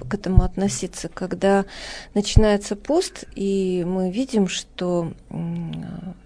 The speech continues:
люди верующие, э, очень обеспеченные или богатые, вот они приходят в ресторан,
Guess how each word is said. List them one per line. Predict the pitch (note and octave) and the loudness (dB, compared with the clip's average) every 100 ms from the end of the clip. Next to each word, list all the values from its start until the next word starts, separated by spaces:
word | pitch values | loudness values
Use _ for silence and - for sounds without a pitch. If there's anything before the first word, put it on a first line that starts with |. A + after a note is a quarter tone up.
| - | -10
люди | F#3 G3 F3+ E3+ - - - F#3 | -4 -2 -2 -4 -8 -20 -10 0
верующие, | F#3 F#3 F3+ F3 - F3 E3 F3 - - - - - | 4 4 2 -2 -4 -4 -4 -6 -16 -20 -20 -18 -14
э, | F#2+ G#3 | -10 -8
очень | - - F#3 E3+ | -8 -6 -4 -4
обеспеченные | D#3+ - G#3+ B3 - C#4+ C4 A#3+ | -4 -4 -4 -2 0 4 4 4
или | F3 | 0
богатые, | F3 D#3 - G3 A3+ B3 A#3+ A3 - | -6 -6 0 0 2 2 2 0 -6
вот | - - | -8 -2
они | F#3 F3 | -2 -2
приходят | F3+ F3+ - F3 E3 | -6 -8 -6 -8 -8
в | |
ресторан, | F3+ - F3+ F#3+ C#4 | -8 -6 -4 0 0